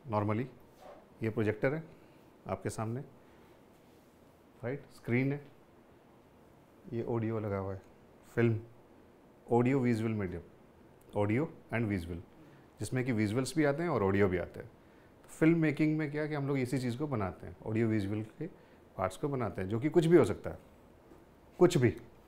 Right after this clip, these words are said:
anything, जो भी आप इस वक्त mobile phones लेके बैठे हुए हैं, इसमें को, जो भी चीज़ आप देखते हैं, वो फिल्म मेकिंग का part है। Even the news, News भी हम लोग record करते हैं, right?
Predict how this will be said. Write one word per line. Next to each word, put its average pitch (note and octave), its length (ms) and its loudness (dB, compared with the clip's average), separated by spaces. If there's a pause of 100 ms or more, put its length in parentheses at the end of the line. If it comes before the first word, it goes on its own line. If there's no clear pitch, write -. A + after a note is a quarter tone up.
(200)
anything, B2 360 4 (480)
जो B2+ 140 6
भी D3 140 6
आप C3+ 200 6
इस - 160 -6
वक्त C3+ 220 0
mobile A2+ 260 4
phones A#2 320 -2
लेके G#2+ 200 0
बैठे G2+ 220 -2
हुए F#2+ 140 -2
हैं, A#2 100 -8 (360)
इसमें C3+ 320 -4
को, C3 220 2
जो C3 240 6
भी E3 160 10
चीज़ C#3+ 240 4
आप B2 260 0
देखते G2+ 300 0
हैं, G#2+ 300 0 (580)
वो A#2+ 140 4
फिल्म C3 220 4
मेकिंग A2 300 0
का A2+ 80 0
part F2 240 -2
है। E2 120 -10 (800)
Even B2 200 6
the D#3+ 200 0
news, G#2+ 320 0 (1800)
News B2 280 4
भी A2 300 2 (440)
हम G#2+ 140 0
लोग B2+ 120 4
record A2 360 4
करते A#2+ 240 -2
हैं, D#3 120 -6 (640)
right? C#3+ 320 2